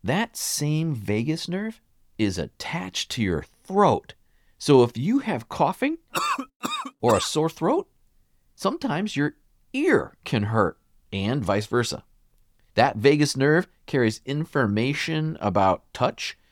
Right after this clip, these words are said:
and sensation. So if you stick something in your ear canal, your brain may think there's something in your throat, and then you have to cough. Isn't that wild?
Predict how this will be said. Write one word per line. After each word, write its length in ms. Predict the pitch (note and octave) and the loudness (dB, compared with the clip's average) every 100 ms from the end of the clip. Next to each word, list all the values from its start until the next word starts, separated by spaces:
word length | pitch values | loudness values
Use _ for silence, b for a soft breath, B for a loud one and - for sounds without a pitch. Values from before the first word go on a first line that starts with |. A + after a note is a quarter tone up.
| _ _ - | _ _ -6
and 340 | F#2 E2+ E2+ | -4 -2 -4
sensation. 880 | - F2+ E2 - - G#2 F#2 D#2 - _ _ _ _ _ _ - | -6 -6 -6 -6 0 0 0 -6 -10 _ _ _ _ _ _ -6
So 240 | - A2 | 4 4
if 120 | G#2 | 4
you 140 | C3 A3+ | 0 -2
stick 480 | - - - A3+ | -2 -4 -4 -4
something 440 | - D3 B2 B2+ A#2 | -2 -4 -2 -2 0
in 100 | A#2 | 2
your 160 | G#2 - | 0 -2
ear 240 | A3 D#4 | -2 -2
canal, 420 | - G2 F2+ E2+ - | 0 -2 0 -2 -2
your 240 | A#2+ B2+ | 2 2
brain 500 | G#2+ D3+ C#4+ A#3 B2+ | 4 4 4 2 0
may 160 | C#3 C3+ | 0 -2
think 380 | - D#3+ - | -2 -4 -4
there's 240 | C3 D3 D3 | -4 -4 -4
something 480 | - F3+ F3+ E3+ E3 | -4 -4 -2 -2 -2
in 120 | E3 | 0
your 160 | E3+ | 0
throat, 520 | E3+ - A3+ F#4 G3 - _ _ _ _ _ _ | 0 2 4 4 4 -2 _ _ _ _ _ _
and 220 | F3+ E3 | 0 2
then 340 | E3+ E4+ C#4 D4 _ _ - | 4 4 4 0 _ _ -2
you 140 | G3+ | 2
have 120 | C#4 | 2
to 80 | B3 | 0
cough. 380 | C#4 A4 - - _ _ _ _ _ _ | 2 2 2 -4 _ _ _ _ _ _
Isn't 140 | B2 D3+ | 0 2
that 180 | G#3 G#2+ | 2 4
wild? 340 | A#2 D3 | 6 4